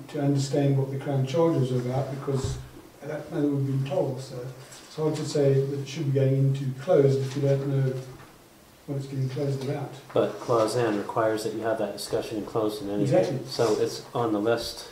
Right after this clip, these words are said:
Speaker 1: I know, that's what I'm
Speaker 2: Clause N
Speaker 1: saying.
Speaker 2: is there, so
Speaker 1: That's what
Speaker 2: we're
Speaker 1: I
Speaker 2: going to
Speaker 1: mean.
Speaker 2: close, and then we have a discussion, then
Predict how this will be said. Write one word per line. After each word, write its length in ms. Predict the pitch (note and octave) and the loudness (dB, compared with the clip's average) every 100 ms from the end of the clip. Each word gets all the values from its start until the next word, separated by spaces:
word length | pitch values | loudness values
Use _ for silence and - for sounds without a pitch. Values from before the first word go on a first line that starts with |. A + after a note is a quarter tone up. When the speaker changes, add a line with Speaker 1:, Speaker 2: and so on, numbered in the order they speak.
| - | -4
Speaker 1:
I 40 | E3 | 4
know, 180 | F3 C#3 | 4 6
that's 240 | - E3 | 4 6
what 80 | C3+ | 6
I'm 40 | B2+ | 8
Speaker 2:
Clause 60 | |
N 80 | C3+ | 8
Speaker 1:
saying. 120 | C#3 | 8
Speaker 2:
is 100 | A2+ | 4
there, 320 | B2 B2 G#2+ C3 | 2 2 2 0
so 200 | B2+ A#2 A2+ | 2 2 2
Speaker 1:
That's 220 | D#3+ - | 0 0
what 100 | D3+ | 4
Speaker 2:
we're 80 | C#3 | 8
Speaker 1:
I 60 | C#3 | 10
Speaker 2:
going 120 | C#3 | 8
to 60 | C3+ | 8
Speaker 1:
mean. 60 | |
Speaker 2:
close, 460 | C3+ C3 D3+ C#3+ - | 8 10 10 6 2
and 100 | A2+ | 4
then 280 | A#2+ A#2 A2 - - - - | 4 4 2 2 4 2 0
we 60 | A#2 | 2
have 180 | B2+ B2+ | 4 4
a 40 | |
discussion, 600 | A2 - C#3+ D3 A2+ G#2+ | 0 4 4 4 2 2
then 360 | A2 G#2+ G#2+ | 4 2 2